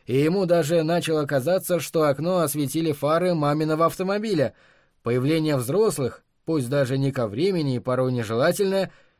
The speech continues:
всё же вселяет чувство уверенности и надежду на восстановление справедливости и порядка. Как вдруг откуда-то из темноты, где смутно маячили фигуры,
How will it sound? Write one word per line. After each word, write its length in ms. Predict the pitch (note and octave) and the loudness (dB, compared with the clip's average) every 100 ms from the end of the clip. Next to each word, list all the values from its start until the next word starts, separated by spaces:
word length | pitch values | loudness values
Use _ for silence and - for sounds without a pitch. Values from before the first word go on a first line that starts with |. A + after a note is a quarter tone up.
| _ | _
всё 220 | - A3+ | -12 -8
же 180 | F3+ E3 | -2 -2
вселяет 440 | C#3+ D#3+ F3+ E3 C#3 | 0 0 2 2 2
чувство 380 | E3 D3 - C#3+ | -2 -4 -2 0
уверенности 680 | C3 E3+ G3 C#3+ A#2+ - B2+ | 0 0 0 0 -4 -4 -4
и 60 | |
надежду 520 | B2 B2 F3+ E3 C#3+ | -2 0 0 0 0
на 120 | C#3 B2+ | 0 0
восстановление 760 | B2 C#3+ C#3 C#3 E3+ D3+ C#3 | -2 0 0 2 0 0 0
справедливости 840 | - C#3 B2 A#2 D3 F3+ D#3+ - | -2 -2 -2 -2 0 0 -2 -2
и 60 | D#3+ | -4
порядка. 640 | D3+ D#3+ E3 C#3+ - G#2+ - _ _ _ _ _ _ _ | 0 0 2 2 -2 -12 -16 _ _ _ _ _ _ _
Как 200 | - B2+ | -4 -4
вдруг 340 | A2+ C3+ F#3 D3+ | -2 -2 -2 -2
откуда-то 500 | C#3 - F3 D#3 C#3+ | -6 -4 -4 -2 -2
из 180 | C3 | -4
темноты, 640 | - C3 B2 B2+ - F3+ C3+ _ _ _ _ _ | -4 -4 -2 -4 -4 -4 -6 _ _ _ _ _
где 300 | F#2+ A#2 C#3 | -10 -2 -2
смутно 420 | C3 E3+ F3+ C#3 | -2 -4 -4 -2
маячили 520 | C3 C3 C3 A#2+ A#2 | -2 0 -2 -2 -6
фигуры, 520 | A2+ A2 A2 D3 D#3+ | -6 -6 -4 -2 -2